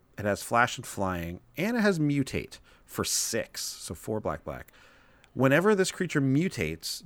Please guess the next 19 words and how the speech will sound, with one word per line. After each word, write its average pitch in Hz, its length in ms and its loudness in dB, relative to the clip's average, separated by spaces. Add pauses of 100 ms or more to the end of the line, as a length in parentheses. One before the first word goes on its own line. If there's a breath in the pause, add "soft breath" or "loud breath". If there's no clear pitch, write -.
destroy 135 460 0
target 135 340 0
creature 143 480 -2
or 127 240 2
planeswalker 120 960 0
an 98 80 -4
opponent 87 340 -6
controls. - 500 -16 (840 soft breath)
Six - 320 -8
is 220 100 -2
a 160 60 0
lot 95 440 -2
to - 100 -6
pay 95 480 -4 (1400)
to 110 140 -6
have 95 380 -6
this 101 220 -6
thing 95 260 -4
mutate. 123 460 -4